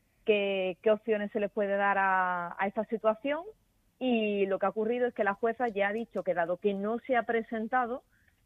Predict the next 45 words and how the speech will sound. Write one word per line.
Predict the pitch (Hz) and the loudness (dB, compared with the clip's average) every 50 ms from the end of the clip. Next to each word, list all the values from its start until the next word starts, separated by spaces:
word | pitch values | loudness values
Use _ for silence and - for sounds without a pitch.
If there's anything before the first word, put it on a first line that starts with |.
| _ _ _ 214 - | _ _ _ -6 -2
se | 240 | 0
va | 202 196 202 | 2 4 4
a | 196 | 2
recurrir | 214 214 190 226 214 214 247 247 220 - _ | 2 0 0 0 0 0 0 -4 -4 -4 _
a | - 208 214 | -2 0 0
intentar | 208 208 196 190 175 190 185 185 185 180 247 247 269 302 - _ | 0 -2 -4 -2 -4 -4 -4 -4 -2 0 2 2 2 0 -2 _
tomarle | 233 208 196 208 220 226 208 202 | -2 0 0 0 0 0 0 0
declaración | 185 185 208 - 220 220 208 190 _ - 202 208 220 220 - _ _ _ _ _ | -2 -2 -2 -2 -2 -4 -4 -6 _ -4 -4 -4 -4 -6 -12 _ _ _ _ _
vía | 196 180 214 220 233 247 247 240 - _ | -8 -4 -2 2 2 2 2 2 -2 _
conferencia. | - 214 196 190 175 - 202 175 170 170 165 160 - - 151 147 147 - _ _ _ _ _ _ | 0 0 0 -2 -6 -2 -2 -2 -2 -2 -6 -10 -12 -12 -12 -12 -12 -16 _ _ _ _ _ _
Aún | _ 208 208 208 233 254 311 381 427 - _ _ _ | _ 2 4 4 2 2 0 -4 -8 -18 _ _ _
lo | 220 220 214 | 0 0 0
que | 196 - 190 | 0 0 -4
no | 202 220 | -4 -4
sabemos | - 269 240 240 240 262 269 262 - | 0 0 0 0 0 -4 -6 -6 0
es | - 269 302 - _ _ _ _ | 0 0 0 0 _ _ _ _
dónde | 196 185 220 220 220 220 214 202 | -4 2 2 4 4 2 0 -2
está | 196 196 - - 190 | -4 -4 -2 -2 -2
el | 190 185 185 | 0 -2 -2
jeque, | - 339 349 - _ - 151 - _ _ _ _ | -4 -6 -6 -6 _ -16 -16 -16 _ _ _ _
dónde | - 202 180 233 240 247 247 233 - | -6 4 4 4 4 6 2 0 0
se | - 233 | 0 -2
puede | 208 202 220 214 208 | -2 -2 -2 -2 -2
desarrollar | 208 214 208 196 196 196 190 190 190 | -2 -4 -4 -4 -2 -4 -2 -2 -2
esa | 196 - 196 | -4 -4 -6
videoconferencia. | 180 180 175 175 185 180 190 190 180 - 226 247 226 208 - 190 165 - - | -6 -4 -4 -4 -4 -4 -6 -6 -4 -2 -2 -2 -4 -6 -6 -6 -6 -6 -4
En | - 220 214 | -4 -4 -2
el | 208 202 196 | -2 -4 -2
caso | - 247 254 247 - 226 190 | 0 0 -2 0 -2 -6 -6
de | 180 175 | -6 -6
que | - 185 | -6 -6
no | 190 208 | -8 -6
se | - 247 | -8 -6
pudiera | 214 233 220 214 208 202 202 196 190 185 - _ _ _ _ _ _ | -4 -4 -2 0 0 2 2 0 0 -2 -8 _ _ _ _ _ _
desarrollar | - 196 190 - 208 185 185 185 175 170 165 - | -6 -6 -4 -2 -2 -2 0 2 2 0 0 0
porque | - 196 190 - 196 | -2 -4 -4 -2 -6
no | 185 196 214 | -6 -4 -4
dieran | 214 214 190 180 185 180 175 | -4 -4 -4 -4 -4 -6 -6
señales, | - 175 175 175 196 247 294 330 311 - | -8 -8 -6 -4 -4 -4 -4 -4 -8 -6
se | - | -2
va | 185 185 | 0 0
a | 190 | 0
dictar | 202 - _ - 180 180 | 0 -4 _ -6 -6 -6
sobre | - - 175 175 175 180 | -6 -4 -2 -2 0 -2
él | 196 233 254 | -2 -4 -8